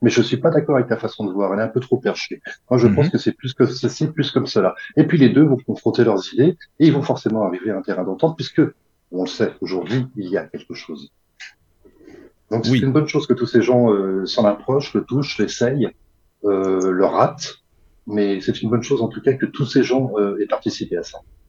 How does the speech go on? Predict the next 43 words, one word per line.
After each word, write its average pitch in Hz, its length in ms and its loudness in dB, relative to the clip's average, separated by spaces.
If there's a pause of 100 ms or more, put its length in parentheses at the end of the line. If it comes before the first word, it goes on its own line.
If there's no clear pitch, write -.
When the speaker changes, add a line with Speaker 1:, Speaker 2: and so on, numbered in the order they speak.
(480)
Speaker 1:
même 107 120 0
s'ils 98 160 -2
n'étaient 90 180 -2
pas 90 100 -2
Speaker 2:
D'accord. 98 100 2 (200)
Speaker 1:
d'accord. - 100 -20 (380)
Speaker 2:
Oui, 135 160 4
oui, 151 80 6
bien 107 180 0
sûr. 131 340 -4 (340)
Mais 113 140 2
pour - 140 -4
toi, 170 160 4
Speaker 1:
De - 60 6
toute - 40 6
Speaker 2:
il 156 80 8
y - 40 4
a 151 40 6
Speaker 1:
façon, 196 80 10
Speaker 2:
quelque 139 160 10
Speaker 1:
le 143 60 8
Speaker 2:
chose 110 420 -2
pour - 160 -8
toi. 95 280 -4
Speaker 1:
Ah, 131 100 6
mais 135 80 8
il 135 60 8
y - 20 10
a 135 80 8
quelque 160 220 6
chose, 185 120 6
de 202 140 2
toute 120 100 2
façon, 147 340 0
euh, 95 120 -4 (460)
ça, 117 200 -4
ça - 300 -2
remonte 101 180 -2
à - 60 -6
très - 160 -4
loin. 147 320 2
Les 92 160 -4
anciens 104 300 -2